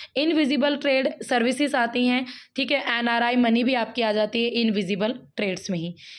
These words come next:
इंडिया का कौन सा है भाई? इंडिया का जो करंट अकाउंट है वो बिल्कुल नेगेटिव है। कैपिटल अकाउंट, इन्वेस्टमेंट,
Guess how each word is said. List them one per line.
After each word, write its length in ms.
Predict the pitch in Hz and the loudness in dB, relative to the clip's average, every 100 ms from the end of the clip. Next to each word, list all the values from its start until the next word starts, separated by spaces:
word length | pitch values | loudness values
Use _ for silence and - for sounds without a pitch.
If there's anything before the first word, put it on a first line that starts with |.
| - 247 | -10 0
इंडिया 340 | 254 285 302 | 2 2 2
का 140 | 302 | 0
कौन 220 | 285 262 254 | 0 0 2
सा 140 | 269 | 0
है 160 | 254 262 | 0 0
भाई? 160 | 233 | 0
इंडिया 340 | 240 240 247 247 | 0 2 2 0
का 100 | 247 | 0
जो 120 | 247 | 0
करंट 340 | 254 226 247 | 0 0 0
अकाउंट 360 | 240 240 220 226 | 0 0 0 2
है 60 | |
वो 60 | 233 | 0
बिल्कुल 460 | 208 214 240 277 - 220 | 0 0 -2 -2 -6 -4
नेगेटिव 480 | 208 190 190 196 175 | -2 -2 -4 -4 -4
है। 140 | 175 - - - - | -6 -10 -20 -18 -6
कैपिटल 440 | 247 247 240 294 | -6 -4 -2 0
अकाउंट, 420 | 285 269 247 262 - - - - | 0 0 0 -2 -6 -16 -20 -6
इन्वेस्टमेंट, 680 | 240 233 233 240 247 262 | 0 2 0 0 2 0